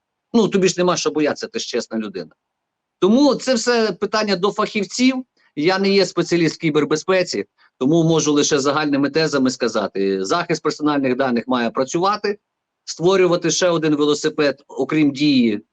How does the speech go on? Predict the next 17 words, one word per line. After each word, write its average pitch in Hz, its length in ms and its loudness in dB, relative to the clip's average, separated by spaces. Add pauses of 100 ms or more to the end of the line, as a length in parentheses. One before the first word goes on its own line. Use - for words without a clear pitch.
вважаю 147 400 0
недоцільним, 131 640 2
але 147 220 2
раз 156 180 0
вже 135 280 2
взялися 143 560 0
за 127 120 0
основу 127 460 0
Резерв 127 340 0
Плюс, 120 300 -2 (260)
нехай 151 320 2
він 131 120 0
собі 127 260 -2
буде. 220 280 0 (800)
От, 131 220 2
тому 131 200 4
що 139 220 0